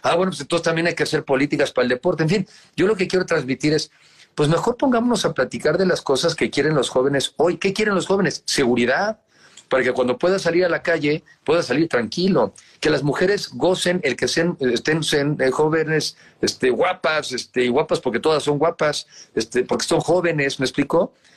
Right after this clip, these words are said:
Que puedan salir a la calle y disfrutar su juventud y no vivir con pánico. Entonces yo sí creo que los jóvenes tienen que participar en las definiciones de las políticas. Claro que creo.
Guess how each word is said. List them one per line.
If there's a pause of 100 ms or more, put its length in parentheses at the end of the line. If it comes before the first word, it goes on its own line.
Que
puedan
salir
a
la
calle
y
disfrutar
su
juventud
y
no
vivir
con
pánico. (400)
Entonces
yo
sí
creo
que
los
jóvenes
tienen
que
participar
en
las
definiciones
de
las
políticas.
Claro
que
creo.